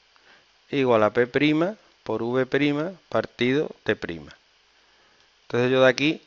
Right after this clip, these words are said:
puedo sacar, la presión es una atmósfera, el volumen en condiciones normales no lo hace, la temperatura en condiciones normales es doscientos setenta y tres.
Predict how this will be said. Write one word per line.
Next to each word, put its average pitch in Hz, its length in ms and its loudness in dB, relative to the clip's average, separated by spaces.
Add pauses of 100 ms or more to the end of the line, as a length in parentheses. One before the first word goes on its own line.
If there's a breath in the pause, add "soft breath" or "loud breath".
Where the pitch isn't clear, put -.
puedo 120 200 2
sacar, 101 340 2
la 120 140 4
presión 120 400 0
es 170 80 4
una 156 160 2
atmósfera, 117 640 -2 (880 soft breath)
el 120 160 4
volumen 147 600 2
en 147 120 0
condiciones 147 520 0
normales 151 440 4
no 131 120 0
lo 123 100 4
hace, 92 340 -2
la 107 140 0
temperatura 107 580 -2
en 127 60 -4
condiciones 131 560 -2
normales 135 400 4
es 139 60 2
doscientos 120 440 0
setenta 107 360 -6
y 95 40 -8
tres. 76 200 -10